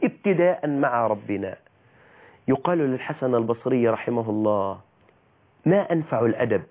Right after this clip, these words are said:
قال: "أنفع الأدب التفقه في الدين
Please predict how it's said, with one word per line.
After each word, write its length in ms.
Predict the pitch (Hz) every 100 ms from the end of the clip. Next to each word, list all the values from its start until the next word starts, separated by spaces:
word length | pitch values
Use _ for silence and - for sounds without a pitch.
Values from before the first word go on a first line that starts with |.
| _ - _ _ _ _ -
قال: 220 | 143 127
"أنفع 500 | - 196 180 - 123
الأدب 380 | 123 - 139 113 -
التفقه 680 | 120 - 135 180 - 131 117 123
في 60 |
الدين 540 | 110 110 113 101 92